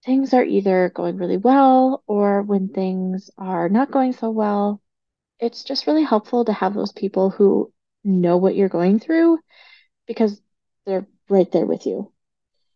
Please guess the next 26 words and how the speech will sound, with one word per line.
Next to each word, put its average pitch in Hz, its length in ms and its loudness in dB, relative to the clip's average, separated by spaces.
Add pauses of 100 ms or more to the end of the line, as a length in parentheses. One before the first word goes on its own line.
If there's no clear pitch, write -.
(220)
And 208 400 0 (460)
so - 160 -8
Ashley 240 360 0
and 302 100 2
I've 269 120 -2
created 190 1000 2 (600)
an 208 140 0
online 202 380 2
space - 460 -6
where 175 120 -4
we 196 260 -2
can 202 300 -10 (100)
be 170 200 0
that 160 220 -4
community 160 840 -4
of 202 120 -2
teacher - 360 -4
moms, - 580 -6 (480)
where 196 140 2
we're 220 180 6
working 202 580 4
towards 180 920 -2 (640)
being 208 560 6 (320)
better 190 640 2
for - 160 -10
ourselves 208 880 -2